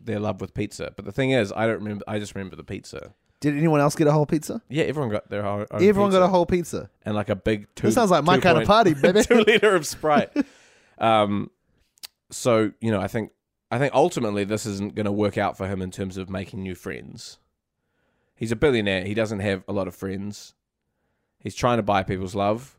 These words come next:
Speaker 1: but maybe they're not that, they're not that cool. The party's not going great. Like, everyone's in, having the money, but nobody's coming to say hi to him.
Speaker 2: Oh, wow. And you know what, what friend he really wants to make?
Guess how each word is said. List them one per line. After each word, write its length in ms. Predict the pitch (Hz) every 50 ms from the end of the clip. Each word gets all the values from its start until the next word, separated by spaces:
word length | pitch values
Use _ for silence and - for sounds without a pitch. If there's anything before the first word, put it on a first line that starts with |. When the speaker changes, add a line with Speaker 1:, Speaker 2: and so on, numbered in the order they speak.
| _ _ _ _ _ _ _ _ _
Speaker 1:
but 160 | - 117 - 113
maybe 260 | 117 120 120 113 117
they're 140 | 110 113 113
not 200 | 117 113 85 85
that, 320 | 113 110 110 104 - -
they're 120 | 104 117 117
not 140 | 120 117 110
that 140 | 117 101
cool. 120 | - 151 113
The 80 | 107
party's 320 | 104 123 135 139 139 135 127
not 140 | 131 117 107
going 240 | 113 110 107 104 104
great. 240 | 110 120 104 85 85
Like, 140 | 95 87
everyone's 300 | 127 135 139 131 113 -
in, 180 | - 117 117 110
having 240 | 110 123 113 107 101
the 60 | 120
money, 160 | 156 170 143
but 120 | 120 123 139
nobody's 340 | 151 151 135 131 123 -
coming 200 | - - 135 120 107
to 40 | 101
say 180 | - 110 92
hi 220 | 87 101 101 101 98
to 100 | 95 95
him. 380 | 113 151 123 90 - - _ _ _ _ _ _ _ _ _ _ _ _ _ -
Speaker 2:
Oh, 100 | 117 120
wow. 460 | 104 101 120 143 147 117 78 - - _ _ _ _ _ _ _ _ _ _ _ _ _ _ -
And 80 | 120
you 60 | 127
know 120 | 139 151 147
what, 160 | 139 123 - _ _ _ _ _ _
what 180 | - 127 117 -
friend 280 | - - 123 113 110 101
he 100 | 101 98
really 240 | 95 110 127 139
wants 200 | 127 104 90 -
to 100 | - -
make? 220 | 90 92 98 -